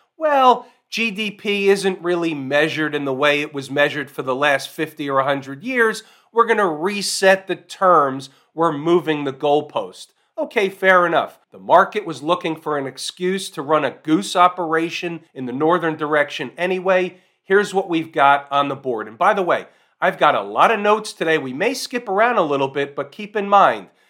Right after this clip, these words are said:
there's always a method to the madness. It'll all come together at the end.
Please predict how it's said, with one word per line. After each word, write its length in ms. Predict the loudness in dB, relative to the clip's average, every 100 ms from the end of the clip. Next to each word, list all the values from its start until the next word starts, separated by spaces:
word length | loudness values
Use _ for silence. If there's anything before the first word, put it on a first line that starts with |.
| _ -4
there's 260 | -4 -4
always 580 | -2 0 2 0 -2 -2
a 80 | -4
method 480 | -2 -2 -2 -8 -6
to 100 | -6
the 120 | -2
madness. 720 | 2 2 2 -2 -6 -6 -12 _ _
It'll 220 | -8 -4
all 240 | 2 2 2
come 240 | -2 -4
together 480 | -6 -2 -2 0 -4
at 100 | -4
the 200 | -4 -2
end. 260 | -2 -6